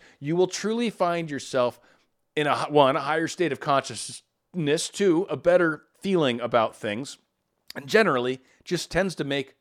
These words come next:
doors open up for you. The fourth one is to make tomorrow a better day.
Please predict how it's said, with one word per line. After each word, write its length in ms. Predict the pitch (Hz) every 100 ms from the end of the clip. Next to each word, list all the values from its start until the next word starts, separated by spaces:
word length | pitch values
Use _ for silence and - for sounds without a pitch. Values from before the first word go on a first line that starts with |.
| -
doors 380 | 151 156 139 -
open 360 | 147 147 127 120
up 260 | 120 -
for 300 | _ 120 110
you. 240 | 90 64 - _ _ _ _ _ -
The 100 | 147
fourth 320 | 226 240 -
one 160 | 180
is 100 | 156
to 80 | 123
make 260 | 156 156 -
tomorrow 560 | - 131 113 87 80 -
a 60 | 87
better 320 | 95 87 82
day. 320 | 78 67